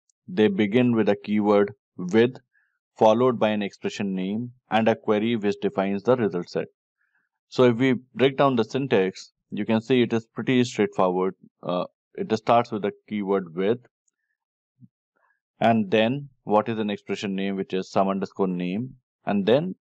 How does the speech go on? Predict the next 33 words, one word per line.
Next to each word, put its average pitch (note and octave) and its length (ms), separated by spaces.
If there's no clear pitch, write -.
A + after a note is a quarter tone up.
this G2+ 320
is G#2 100
a B2 60
S C3+ 100
Q G#2+ 120
L G2 80
query F#2 280
which F2+ 220
you F#2+ 60
are F2+ 80
writing F2+ 260
here. F2+ 240
And A#2 220
once C#3 240
defined, A2 600
these A#2 320
expressions A2 500
can G#2 220
be G2+ 100
referenced G2+ 460
repeatedly G#2 960
throughout G2+ 380
the G2+ 80
rest G2 240
of F2+ 140
a F#2 60
query, F#2 380
just A2 180
like G2 220
any G#2 240
other F#2+ 260
S - 340
Q A#2+ 100